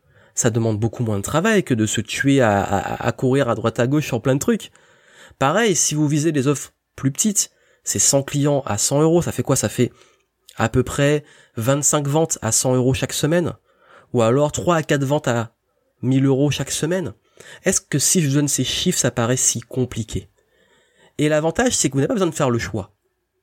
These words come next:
entre est-ce que je fais un truc en ligne automatisable ou est-ce que je fais juste du haut de gamme. Moi, honnêtement, je suis de l'école, on mixe les deux. Ça veut dire que vous pouvez pousser une offre automatisée, ça vous assure des revenus récurrents,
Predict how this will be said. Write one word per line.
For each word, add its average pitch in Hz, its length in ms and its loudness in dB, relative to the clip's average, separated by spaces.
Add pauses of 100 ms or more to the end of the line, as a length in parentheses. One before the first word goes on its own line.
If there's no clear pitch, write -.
(200)
entre 127 400 2
est-ce 135 140 0
que 135 100 2
je - 80 -2
fais - 100 0
un 131 100 4
truc 135 300 0
en 131 160 2
ligne 131 260 2
automatisable 123 840 0
ou 117 60 4
est-ce 117 100 -2
que 123 100 -4
je - 80 -8
fais 123 100 -2
juste 117 180 0
du 113 100 -4
haut 110 60 0
de 104 60 -6
gamme. 92 220 -2 (400)
Moi, 135 260 0
honnêtement, 160 640 2 (100)
je 117 120 -2
suis 147 240 0
de 147 80 2
l'école, 135 500 0 (720)
on 131 120 2
mixe 127 260 2
les 107 100 -2
deux. 90 140 -8 (720)
Ça - 160 -2
veut 180 140 2
dire 135 260 0
que 113 280 0 (760)
vous 160 280 2
pouvez 170 360 2
pousser 190 540 0
une 160 180 0
offre - 460 -2 (320)
automatisée, 117 760 0 (260)
ça 131 200 0
vous 127 180 0
assure 196 400 2
des 175 80 2
revenus 135 400 0
récurrents, 110 540 -4